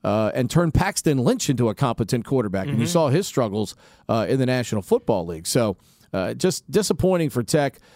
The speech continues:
Speaker 1: Uh, they've got a long way to go, uh, but still their goals remain. I mean, right now they,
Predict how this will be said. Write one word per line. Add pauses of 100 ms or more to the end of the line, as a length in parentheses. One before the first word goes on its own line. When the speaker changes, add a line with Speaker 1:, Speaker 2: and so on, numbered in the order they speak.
(120)
Speaker 1:
Uh,
they've
got
a
long
way
to
go, (260)
uh,
but
still
their
goals
remain.
I
mean,
right
now
they,